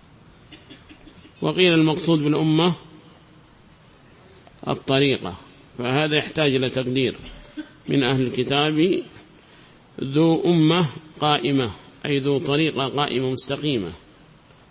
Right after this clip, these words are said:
أي أصحاب طريقة مستقيمة. وعلى نسخة إخواننا: "ذو أمة"،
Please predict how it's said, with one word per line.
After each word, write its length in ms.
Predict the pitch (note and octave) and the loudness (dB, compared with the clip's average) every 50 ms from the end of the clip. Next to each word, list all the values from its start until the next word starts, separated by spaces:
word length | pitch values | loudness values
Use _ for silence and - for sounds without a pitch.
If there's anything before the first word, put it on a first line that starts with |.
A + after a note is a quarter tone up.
| - - | -10 -8
أي 120 | C#3+ C#3+ | -6 -6
أصحاب 360 | C#3+ - - - D#3+ D#3 C#3 A#2+ | -6 -6 -6 -4 -2 -2 -2 -4
طريقة 440 | - C#3 C#3+ D3+ D#3 D3 C#3+ D3 | -4 -4 -2 -2 -2 -4 -4 -4
مستقيمة. 640 | C#3 C3 A#2+ - C#3 C#3+ C3 D#3 D#3 C#3 A#2 G2+ F2 E2 - - - - - - - - - - - - - - - - - - - | -4 -4 -4 -6 -8 -6 -4 -2 -2 -2 -2 -4 -6 -10 -14 -20 -20 -20 -20 -20 -20 -20 -20 -20 -20 -20 -20 -20 -20 -20 -20 -14 -10
وعلى 280 | D#3 C#3 C3 C#3+ D3 C#3+ | -8 -4 -2 -2 0 0
نسخة 540 | C#3 C3 - - C3+ C3+ B2 A#2+ G2 B2+ - - - - | 0 -2 -2 -4 -6 -8 -8 -8 -10 -12 -14 -18 -20 -20
إخواننا: 580 | - - D#3 D#3 D#3 D#3 D#3 D#3+ F3 G3 - | -8 -4 -2 0 0 2 2 2 0 0 -2
"ذو 460 | - D#3 C#3+ D3 D#3 E3 E3+ D#3+ - - - - - - - - - - - - - - - - - - - - - - - _ _ - D#3+ | -4 0 2 4 6 6 6 4 4 0 -8 -16 -20 -20 -20 -20 -20 -20 -20 -20 -20 -20 -20 -20 -20 -20 -20 -20 -20 -20 -20 _ _ 0 2
أمة"، 340 | E3+ E3+ D#3 C#3+ C3+ A#2 | 4 4 6 4 4 2